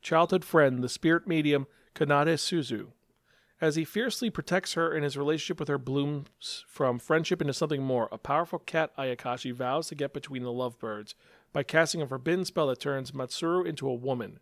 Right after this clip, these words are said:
With no apparent way to undo the spell, Matsuru must continue battling Ayakashi and go to school in this new feminine body until he can find a way to turn back.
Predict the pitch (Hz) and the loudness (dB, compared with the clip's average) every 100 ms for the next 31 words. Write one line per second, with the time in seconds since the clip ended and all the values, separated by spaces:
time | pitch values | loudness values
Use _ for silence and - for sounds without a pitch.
0 | _ _ - _ - 151 170 214 196 196 | _ _ -20 _ -6 0 4 6 6 2
1 | 156 170 156 143 135 143 135 - 135 123 | 4 2 2 -2 -2 -4 -4 -2 0 0
2 | 123 - 160 175 165 - 139 160 156 131 | -4 -6 -2 -2 -2 -6 -10 -6 -4 -2
3 | 139 143 151 135 139 135 139 131 - 117 | 0 0 -2 -4 -6 -6 -4 -4 -4 -10
4 | - 120 131 139 143 - 139 120 120 117 | -8 -8 -6 -6 -8 -6 -2 -2 -4 -12
5 | - 131 135 139 131 123 110 120 113 113 | -10 -10 -6 -6 -6 -10 -8 -6 -6 -8
6 | - _ _ _ _ 165 156 160 156 - | -12 _ _ _ _ -10 -4 -4 -4 0
7 | 139 127 127 120 - 120 110 107 104 - | 0 2 -2 -2 -8 -8 -6 -8 -8 -16